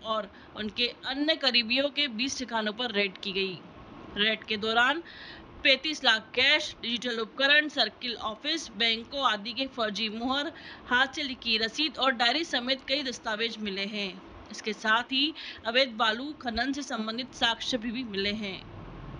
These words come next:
अंबा प्रसाद के परिवार पर रंगदारी और लेवी के गंभीर आरोप लगे हैं। साथ ही बालू अवैध खनन,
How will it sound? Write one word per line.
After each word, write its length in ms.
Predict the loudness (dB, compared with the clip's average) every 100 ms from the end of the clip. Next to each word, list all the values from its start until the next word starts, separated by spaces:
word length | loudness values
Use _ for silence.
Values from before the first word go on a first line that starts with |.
| -14 -16 -16 -16 -12 -8 -6 -6 -6 -8 -8 -6 0
अंबा 180 | 4 6
प्रसाद 420 | 6 6 6 6
के 100 | 0
परिवार 420 | -2 0 2 2
पर 300 | 2 0 0
रंगदारी 520 | 0 2 4 4 4
और 120 | 2 2
लेवी 320 | 2 -2 -2
के 140 | -2
गंभीर 400 | 0 0 0 0
आरोप 300 | 0 0 0
लगे 240 | -2 -2 -2
हैं। 360 | 0 0 -2
साथ 400 | -8 -4 -4 -4
ही 80 | -4
बालू 360 | 0 0 0 -2
अवैध 260 | 0 -2
खनन, 480 | -2 -2 0 0